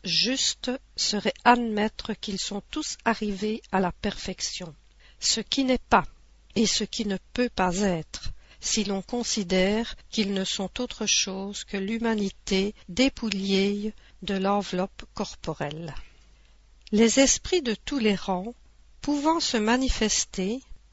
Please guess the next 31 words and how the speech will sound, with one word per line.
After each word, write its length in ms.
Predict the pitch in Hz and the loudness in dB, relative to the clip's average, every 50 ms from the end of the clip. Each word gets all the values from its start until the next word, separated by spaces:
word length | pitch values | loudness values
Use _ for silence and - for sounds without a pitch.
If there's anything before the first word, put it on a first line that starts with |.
| - _ - | -20 _ -6
il 160 | 214 202 233 | 2 4 6
en 80 | 262 294 | 6 8
résulte 720 | - 302 302 302 277 - - 220 226 240 247 - - 214 | 8 6 4 4 4 2 2 2 2 0 0 -4 -6 -6
que 160 | - - 196 | -4 -4 -2
leur 240 | 190 190 185 - - | -2 -2 -4 -2 0
communication 800 | - 262 254 262 254 247 - - 220 208 - - - 220 226 233 - | 0 2 2 2 0 0 2 2 4 4 4 2 0 -2 -4 -4 -2
porte 300 | - 247 240 - - - | 0 0 0 0 -2 -4
le 140 | 208 196 196 | -4 -2 -2
cachet 460 | - - 202 202 - - - - 226 | 0 0 2 4 4 6 4 4 4
de 100 | 180 180 | 2 0
leur 220 | 196 190 190 190 - - | -2 -2 -4 -6 -6 -4
ignorance 800 | - 247 240 226 214 202 - - 185 180 185 202 214 - - - - - - - - | -2 0 0 2 0 0 -2 -4 -4 -4 -6 -8 -8 -10 -12 -14 -14 -18 -16 -8 -4
ou 100 | 233 247 | -4 -2
de 120 | 202 220 | 0 0
leur 240 | 220 214 220 214 - | 0 2 0 0 0
savoir, 840 | - - - 214 185 160 175 180 180 175 170 175 175 - - - - - | 0 0 2 2 2 2 0 -2 -2 -2 -2 -2 -4 -8 -12 -18 -18 -10
de 100 | - 190 | -6 -4
leur 160 | 214 202 196 - - - | -2 -2 -4 -4 -4 2
infériorité 1080 | - 277 277 269 - - 247 - 226 214 214 - 202 185 - - - - 196 190 214 240 - - - - - - - - - | 4 6 6 6 4 0 0 0 -2 -4 -4 -6 -8 -10 -10 -10 -8 -6 -4 -4 -6 -8 -10 -14 -20 -20 -20 -20 -16 -8 -6
ou 180 | 269 294 330 - - - - | -4 -4 -4 -6 -12 -14 -10
de 140 | 208 202 208 | -6 -6 -4
leur 260 | 202 220 226 220 - | -2 -2 -2 -4 -4
supériorité 920 | - - - 269 - - 226 214 - 214 226 233 202 196 - - 214 208 | -6 -6 -6 -6 -2 0 0 0 0 0 -2 -2 -2 -2 -4 -4 -4 -4
morale. 640 | 196 185 175 - - 175 165 165 160 156 156 151 - - - - - - - - - - _ - | -2 -4 -6 -4 -4 -2 -2 -2 -4 -6 -8 -10 -12 -18 -20 -20 -20 -20 -20 -20 -20 -20 _ -10
C'est 320 | - - - 220 - - | -4 -2 -2 -2 0 0
à 80 | 214 202 | 0 0
distinguer 760 | 185 254 302 - - - - 277 262 269 240 220 285 302 285 | 2 2 2 2 2 2 4 6 6 6 4 2 2 2 2
le 100 | 226 214 | 2 0
vrai 280 | 175 - 202 - 262 247 | -2 -2 2 2 2 2
du 180 | 190 190 202 | 0 -2 -8
faux, 440 | 180 - - - - 196 185 233 269 | -8 -8 -8 -10 -10 -10 -12 -14 -16